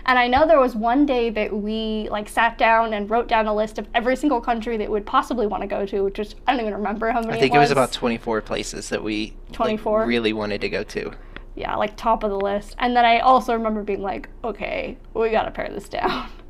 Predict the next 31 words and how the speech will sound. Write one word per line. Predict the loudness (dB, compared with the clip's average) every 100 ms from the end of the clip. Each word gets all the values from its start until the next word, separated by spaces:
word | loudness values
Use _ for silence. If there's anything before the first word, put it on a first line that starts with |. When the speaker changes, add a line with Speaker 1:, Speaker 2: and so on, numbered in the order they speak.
| -18 -18 -18 -18 -18 -20 -14 -2
Speaker 1:
I | 0 2
remember | 0 2 4 4 2
some | 0 -2
of | 0
the | 2
ones | 2
we | 0
ended | -2 0
up | 0
having | 0 -4 -6
to |
cut | -2 0 0
were | -2 -4
just | -4
some | -6 -6
of | -6 -6
more | -6 -2 0 0 -2 -4
not | -2 -2 -2 0
budget-friendly | 0 -2 -2 0 0
places. | 0 -2 0 -4 -2
Like, | -4 -2
Norway | 0 4 6 6 4
was | 2 0
really | 0 0
high | 2 2
on | 2 0
our | 0
list, | 0 -2 -4
but | -4 -4
it's | -8 -10
just | -12 -12 -14